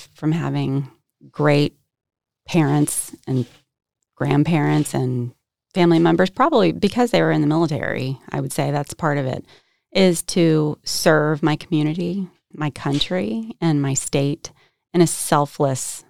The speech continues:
way. I think selfless service,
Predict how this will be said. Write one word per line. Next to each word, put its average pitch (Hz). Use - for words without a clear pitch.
way. -
I 165
think 170
selfless 156
service, 143